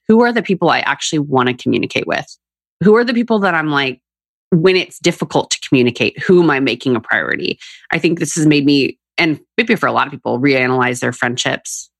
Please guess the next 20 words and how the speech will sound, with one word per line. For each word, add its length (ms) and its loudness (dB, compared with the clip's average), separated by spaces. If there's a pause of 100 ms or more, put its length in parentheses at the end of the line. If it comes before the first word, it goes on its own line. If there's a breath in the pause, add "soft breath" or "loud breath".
who 100 6
you 180 6
want 260 0
in 40 -4
your 140 0
life, 440 -2
who 460 6
really 260 4
feels 340 0
necessary 880 2 (280 loud breath)
and 100 4
who's 280 4
noise. 520 0 (540 soft breath)
Same 260 0
with, 200 0
like, 280 -4
same 200 2
with, 120 0
like, 140 -2 (140)
work. 420 -2